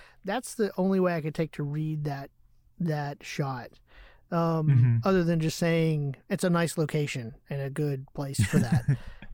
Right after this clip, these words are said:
Speaker 1: Uh, it, y-, you know, I mean, like, like,
Speaker 2: And it
Speaker 1: visually, you wanna, you wanna kinda make it, okay, they think they're on the same page and still respecting each other, but there's a clear thing between 'em.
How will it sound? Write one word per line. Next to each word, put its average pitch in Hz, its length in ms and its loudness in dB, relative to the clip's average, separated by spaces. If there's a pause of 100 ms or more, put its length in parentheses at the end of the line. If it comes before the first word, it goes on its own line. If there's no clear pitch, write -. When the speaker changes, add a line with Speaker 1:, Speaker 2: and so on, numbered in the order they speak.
Speaker 1:
Uh, 156 320 -2
it, 185 180 -6
y-, 220 220 2
you 226 100 4
know, 208 240 4
I 190 80 0
mean, 180 420 2 (300)
like, 208 180 2
like, 214 140 0
Speaker 2:
And 180 100 0
it 240 60 4
Speaker 1:
visually, 208 360 6
you 175 380 2
wanna, 190 280 2
you 180 240 -2
wanna 185 240 2
kinda 170 500 0 (320)
make 175 260 0
it, 165 220 -2 (540)
okay, 190 280 2
they 165 140 -2
think 196 400 -4
they're 208 220 2
on 202 100 2
the 196 60 0
same 185 200 0
page 180 360 0
and 165 120 -2
still 180 220 0
respecting 170 460 -2
each 160 120 -6
other, 165 280 0
but 156 160 -4
there's 156 180 -4
a 147 80 -6
clear 156 680 -2 (220)
thing 156 180 -2
between 147 360 -6
'em. 123 140 -14